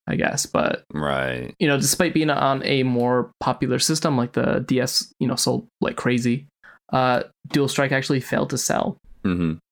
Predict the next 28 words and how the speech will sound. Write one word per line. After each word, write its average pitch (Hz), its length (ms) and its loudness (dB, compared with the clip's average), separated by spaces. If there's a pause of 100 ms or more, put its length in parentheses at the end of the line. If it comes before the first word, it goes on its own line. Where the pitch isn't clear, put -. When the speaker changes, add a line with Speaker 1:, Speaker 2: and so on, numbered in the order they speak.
Speaker 1:
The 135 260 0
new 135 320 2
gimmick 120 360 0
for 131 140 0
this 123 200 0
one 120 100 2
was 120 200 0
the 127 100 0
ability 127 420 0
to - 260 -4
have - 320 -2
two 131 200 0
fronts 127 340 0
of 127 140 -2
war 135 360 0 (460)
and 131 180 0
have, 127 280 0
like, 123 200 0
two 143 140 0
different - 260 -2
command 117 300 0
officers, - 680 -2 (380)
but 127 180 2
that 131 180 2
just - 180 -2
wasn't 120 240 0
enough 113 240 0
to - 240 -2